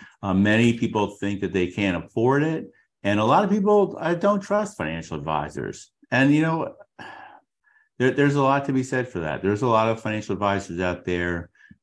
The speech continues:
who are really, really good salespeople, um, and not necessarily good financial advisors. And I think a lot of people get burned by financial advisors. So I think there's reasons why people don't work with advisors.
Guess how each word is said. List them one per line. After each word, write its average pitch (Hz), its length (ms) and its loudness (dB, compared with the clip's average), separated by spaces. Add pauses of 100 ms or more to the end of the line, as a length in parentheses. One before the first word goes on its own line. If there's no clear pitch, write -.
(140)
who 90 640 2
are 85 440 -4
really, 110 520 4
really 98 500 -2
good 92 340 -2
salespeople, 76 1000 -6 (300)
um, 82 280 -4
and 82 100 -4
not 95 240 0
necessarily 90 640 -4
good 85 240 -6
financial 85 520 -6
advisors. 78 720 -6 (240)
And 90 180 -4
I 85 60 -4
think 90 220 -4
a 87 60 -4
lot 85 240 0
of 85 60 -6
people 85 300 -4
get 85 300 -6
burned 90 500 -2
by 80 420 -4
financial 78 380 -6
advisors. 73 720 -6 (260)
So 87 640 -4
I 92 140 -2
think 95 240 2
there's 98 220 2
reasons 92 720 2
why 82 240 -2
people 78 240 -6
don't 76 220 -4
work 76 200 -6
with 80 140 -8
advisors. 71 720 -8